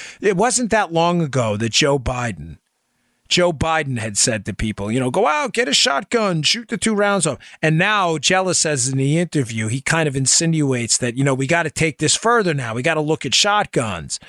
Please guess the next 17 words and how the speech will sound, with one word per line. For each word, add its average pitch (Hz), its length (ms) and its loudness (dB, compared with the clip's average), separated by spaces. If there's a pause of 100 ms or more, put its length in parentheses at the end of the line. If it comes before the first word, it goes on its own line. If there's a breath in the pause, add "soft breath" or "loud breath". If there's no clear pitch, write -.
(560 loud breath)
Folks, - 520 0 (2750 loud breath)
I, 120 60 -2
I, 120 180 -2 (340)
y-, 147 140 -2
you 151 120 2
know, 147 260 0
I've, 139 260 -2
I've 131 180 -2
warned 170 280 0
you 175 80 2
forever. 143 420 -2
This 120 240 0
is 123 140 -2
the 143 80 -2
new 135 180 2
Democrat 123 580 -2
Party. 101 380 -2